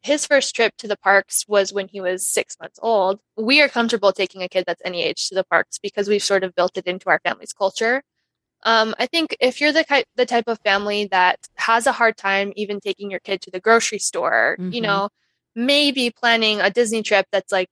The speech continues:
Speaker 1: days long and you have to travel there, that's not gonna be the greatest idea for your family.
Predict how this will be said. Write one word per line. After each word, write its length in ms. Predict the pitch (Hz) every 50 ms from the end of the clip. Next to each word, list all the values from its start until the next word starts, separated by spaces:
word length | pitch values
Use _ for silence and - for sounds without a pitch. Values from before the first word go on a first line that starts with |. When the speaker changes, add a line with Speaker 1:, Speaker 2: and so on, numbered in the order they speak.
| _ -
Speaker 1:
days 240 | 226 220 226 214 202
long 280 | 208 202 202 196 196 196
and 120 | 190 190 185
you 60 | 185
have 140 | 185 180 -
to 80 | - -
travel 360 | - 226 214 214 202 208 185
there, 220 | 185 180 180 185 180
that's 220 | - 240 233 - -
not 160 | 269 247 -
gonna 180 | - 262 233 220
be 220 | - 208 202 196
the 100 | 180 202
greatest 340 | 190 - 180 175 180 175 -
idea 280 | - 180 - 170 143 -
for 120 | _ -
your 120 | - - -
family. 400 | - - - - - - -